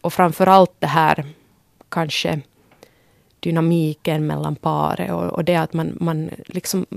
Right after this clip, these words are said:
kanske också redan under graviditeten förbereder sig på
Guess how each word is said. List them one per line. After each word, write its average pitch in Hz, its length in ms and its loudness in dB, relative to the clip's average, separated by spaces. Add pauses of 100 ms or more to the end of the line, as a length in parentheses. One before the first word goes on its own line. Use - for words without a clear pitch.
(360)
kanske 208 260 -4
också - 420 -2
redan 185 300 0
under 185 200 0
graviditeten 180 720 0
förbereder 165 720 2
sig 180 220 -2
på 165 360 -2